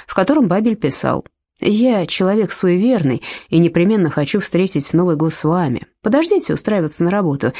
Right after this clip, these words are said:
и приезжайте тридцать первого в Горловку. Буду встречать». Тридцать первого декабря тридцать четвёртого года Бабель встретил меня в Горловке в дублёном овчинном полушубке, меховой шапке и валенках и повёз к Вениамину Яковлевичу Фуреру,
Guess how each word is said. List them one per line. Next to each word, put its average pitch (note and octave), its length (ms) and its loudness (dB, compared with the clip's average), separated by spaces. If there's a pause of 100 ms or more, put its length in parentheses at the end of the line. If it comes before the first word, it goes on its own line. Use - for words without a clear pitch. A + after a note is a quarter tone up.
(200)
и F#3+ 140 0
приезжайте A#3 600 0
тридцать F3+ 360 -2
первого B2+ 420 -2
в D#3 80 -14
Горловку. E3+ 560 -2 (140)
Буду G#3 280 2
встречать». - 600 -4 (560)
Тридцать E4 300 2
первого F4 260 4
декабря C4+ 640 2 (100)
тридцать F#3+ 240 -2
четвёртого G#3+ 500 0
года F#3+ 460 0
Бабель G#3 380 2
встретил F#3 420 0
меня A3 220 2
в C#3 80 -4
Горловке D3 520 -2
в D3 80 -8
дублёном E3 500 2
овчинном C#3 440 0
полушубке, D3 760 -2 (100)
меховой E3 400 0
шапке A3 440 -4 (320)
и F3 120 2
валенках B3 580 0
и A#3+ 80 2
повёз G3+ 440 -2
к - 80 -4
Вениамину D#3+ 640 2
Яковлевичу D#3 600 0
Фуреру, - 560 -2